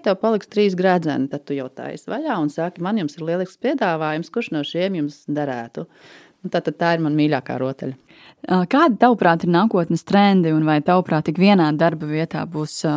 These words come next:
Speaker 2: tāds pārdošanas treneris vai coach?
Speaker 1: Nu, coach tā, tā tiešām, kā jau tu pieminēji, ir tāda modes lieta, jā.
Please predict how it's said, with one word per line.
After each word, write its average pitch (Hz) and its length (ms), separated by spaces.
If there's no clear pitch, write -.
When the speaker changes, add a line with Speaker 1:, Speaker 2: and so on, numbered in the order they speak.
Speaker 2:
tāds - 260
pārdošanas 151 640
treneris 165 640
vai 147 160
coach? 180 580
Speaker 1:
Nu, 208 160
coach 190 400
tā, 170 60
tā 156 160
tiešām, 151 640
kā 151 220
jau 143 100
tu 151 80
pieminēji, 147 640
ir - 20
tāda 147 320
modes 160 400
lieta, 147 320
jā. 160 140